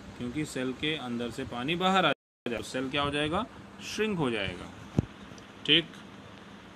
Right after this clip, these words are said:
इसलिए बोल रहा है कि osmosis is a special case of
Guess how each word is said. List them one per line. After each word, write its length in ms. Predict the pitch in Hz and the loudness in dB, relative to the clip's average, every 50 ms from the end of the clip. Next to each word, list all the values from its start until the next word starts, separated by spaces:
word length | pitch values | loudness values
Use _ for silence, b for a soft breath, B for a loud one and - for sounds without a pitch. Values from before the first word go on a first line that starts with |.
| - - - - - - - - - - - - - - - - - - - - - - - - - - - - - - - - B B B B B B B B - - | -18 -18 -16 -16 -16 -16 -16 -16 -16 -16 -16 -16 -16 -16 -18 -18 -18 -18 -18 -18 -18 -18 -18 -16 -16 -16 -16 -16 -16 -16 -16 -14 B B B B B B B B -6 -4
इसलिए 220 | 139 135 175 175 160 | -4 0 0 0 2
बोल 180 | 156 151 147 | 2 2 2
रहा 100 | 143 147 | 2 2
है 60 | 147 | 2
कि 140 | 147 160 180 - - | 2 0 -2 -2 0
osmosis 640 | 139 139 131 - 135 135 135 127 - 170 165 156 151 | -2 -2 -2 -2 -4 -4 -4 -2 -2 -2 -2 -2 -2
is 80 | 139 139 | -2 0
a 120 | 143 143 | -2 -2
special 500 | - - - 127 120 - - 151 147 - - | -4 -4 -4 -6 -4 -2 -2 -2 -2 -2 0
case 200 | 135 131 127 117 | 0 0 0 0
of 160 | 123 117 113 | -2 -2 -4